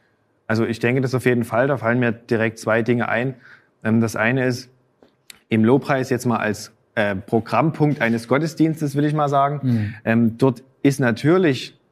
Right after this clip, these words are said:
Speaker 1: sag ich mal, das, was wir singen, die Texte sind absolut, äh, wichtig, weil sie,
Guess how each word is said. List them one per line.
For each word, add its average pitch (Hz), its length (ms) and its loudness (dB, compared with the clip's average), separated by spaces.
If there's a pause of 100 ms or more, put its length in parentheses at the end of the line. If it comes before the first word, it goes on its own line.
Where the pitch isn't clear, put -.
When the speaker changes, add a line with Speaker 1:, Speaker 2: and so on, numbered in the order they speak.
(120)
Speaker 1:
sag 113 200 0
ich 110 60 -4
mal, 101 160 0
das, 139 240 -2
was 120 180 -6
wir 107 80 0
singen, 127 440 2
die 110 100 0
Texte 120 560 -4 (400)
sind 123 520 0 (320)
absolut, 131 760 2 (140)
äh, 107 260 0
wichtig, 165 720 -2 (260)
weil 123 340 2
sie, 156 380 0